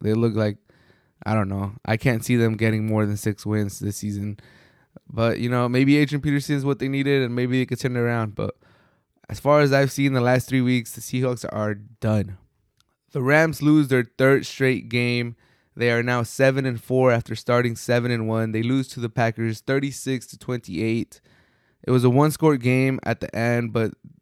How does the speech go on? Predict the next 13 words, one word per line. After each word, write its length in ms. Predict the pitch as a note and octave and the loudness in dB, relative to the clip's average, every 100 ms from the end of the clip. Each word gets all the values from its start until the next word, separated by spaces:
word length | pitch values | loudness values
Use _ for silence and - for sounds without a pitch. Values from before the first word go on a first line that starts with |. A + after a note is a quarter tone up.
| _ | _
this 320 | - C3+ C3 | 0 0 0
game 260 | C#3 C3 B2 | 0 0 2
was 180 | A2+ | -2
not 220 | G#2+ A#2+ - | 0 -2 0
that 220 | A#2 G#2 | 0 0
close. 500 | A#2 A2+ A2+ - - _ _ _ - | -2 -2 -4 -8 -20 _ _ _ -14
The 80 | A2 | -2
Packers 560 | C#3 B2+ B2+ A#2+ A2+ | 2 2 2 -2 -4
thoroughly 560 | - - B2+ C3+ C3 B2+ | -10 2 4 6 4 0
dominated 800 | A2 A2+ A#2 A#2 A2+ A2+ G#2+ - | 0 0 0 0 0 0 -4 -4
the 80 | G#2 | -2
Rams 420 | A2+ A2 A2 G#2 | 0 0 -2 -6
throughout 460 | A2 A2+ A2 G2+ | -2 0 0 -2